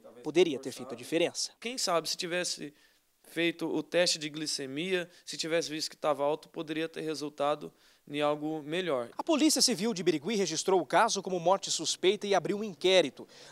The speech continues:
Speaker 1: Nos próximos dias, o resultado do exame necroscópico da criança deve ficar pronto e ajudar nas investigações.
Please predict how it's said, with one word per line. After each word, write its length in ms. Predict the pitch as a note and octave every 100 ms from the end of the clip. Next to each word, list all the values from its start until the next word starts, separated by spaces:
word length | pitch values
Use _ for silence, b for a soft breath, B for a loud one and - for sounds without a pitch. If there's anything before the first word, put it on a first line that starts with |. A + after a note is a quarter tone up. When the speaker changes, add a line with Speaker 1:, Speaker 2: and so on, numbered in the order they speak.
| B
Speaker 1:
Nos 160 | B2 -
próximos 480 | F3+ F#3+ F3+ B2+
dias, 400 | A#2 F3 G3 B2+
o 60 | C#3+
resultado 500 | D#3+ F3+ E3 F3 G3+
do 120 | E3
exame 300 | C3+ D3 F#3
necroscópico 880 | F3 G3+ G3+ - - G3 G3+ - B2+
da 100 | C3
criança 440 | - B2 G3 -
deve 160 | E3+ F3
ficar 260 | G3+ A3+ A3
pronto 460 | - F#3 F3 F3+ B B B E3+
e 80 |
ajudar 320 | E3+ G3 E3 A#2+
nas 180 | A#2
investigações. 840 | C3 C3+ C#3 D#3+ - E3+ A2 -